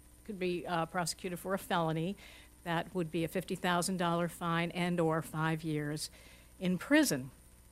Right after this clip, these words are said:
So, um, the topic of this is obstacles to organ donation, and, uh,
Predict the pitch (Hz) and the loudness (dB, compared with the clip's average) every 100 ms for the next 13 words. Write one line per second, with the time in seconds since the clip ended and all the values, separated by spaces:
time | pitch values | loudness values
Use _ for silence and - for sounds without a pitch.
0 | - - - - - - - - 214 196 | -20 -20 -20 -20 -20 -10 -2 6 8 10
1 | 185 185 - 190 185 180 175 175 165 - | 8 6 2 4 6 4 2 0 -6 -14
2 | - - - - - - 190 - 185 208 | -20 -18 -14 -12 -12 -8 -4 4 4 4
3 | 190 175 190 185 165 180 202 - 233 - | 0 0 -2 -2 -6 -4 -4 -4 -10 0
4 | 196 185 - - 190 175 175 185 - 190 | 0 0 -4 2 4 4 2 -4 6 6
5 | 185 190 185 185 214 285 - 180 196 180 | 8 6 4 4 6 4 4 0 0 0
6 | 180 180 180 180 170 165 165 | 2 2 2 0 0 2 0